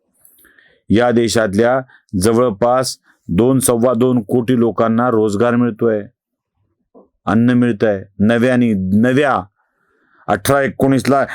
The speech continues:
एकसष्ट लाख लोकांना रोजगार मिळाला होता. हा आकडा वाढत चाललाय. या देशात बेरोजगारी नावाचा प्रकार आता उरणार नाहीये. परकीय गंगाजळी वाढतीये,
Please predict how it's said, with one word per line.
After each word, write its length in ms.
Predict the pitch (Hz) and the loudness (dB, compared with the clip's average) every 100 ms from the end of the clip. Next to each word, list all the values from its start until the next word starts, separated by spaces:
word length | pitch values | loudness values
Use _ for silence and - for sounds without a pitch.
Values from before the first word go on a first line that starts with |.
| - | -4
एकसष्ट 440 | 127 - 139 - | -2 0 -2 0
लाख 340 | 131 123 139 117 | 0 2 0 0
लोकांना 420 | 131 113 127 127 | 0 0 0 0
रोजगार 380 | 123 110 110 117 | 0 0 0 0
मिळाला 340 | 120 113 110 | 0 0 0
होता. 360 | 107 92 92 87 _ _ - | -2 -2 -6 -8 _ _ -6
हा 140 | 101 | -4
आकडा 240 | 104 107 | 0 0
वाढत 340 | 107 101 101 104 | 2 2 0 -2
चाललाय. 520 | - 107 107 101 101 _ _ _ _ _ _ _ _ - | -2 -2 0 -2 -8 _ _ _ _ _ _ _ _ -2
या 200 | 107 120 | 0 2
देशात 560 | 113 107 123 123 - - - | 0 0 0 -2 -4 -14 -4
बेरोजगारी 680 | 87 117 131 117 123 135 | -2 0 0 0 0 0
नावाचा 400 | 131 131 127 113 | 0 0 -2 -2
प्रकार 380 | 110 117 107 120 | -2 -4 -2 -2
आता 180 | 117 113 | 0 0
उरणार 420 | 110 104 110 117 | 0 0 0 -2
नाहीये. 400 | 117 117 117 101 92 _ _ _ _ _ - _ | -2 -2 -4 -6 -10 _ _ _ _ _ -20 _
परकीय 400 | 123 117 107 131 | -2 0 0 0
गंगाजळी 580 | 113 117 117 127 123 131 | 0 0 2 2 0 0
वाढतीये, 580 | 127 123 107 120 104 | 0 -2 -2 -2 -2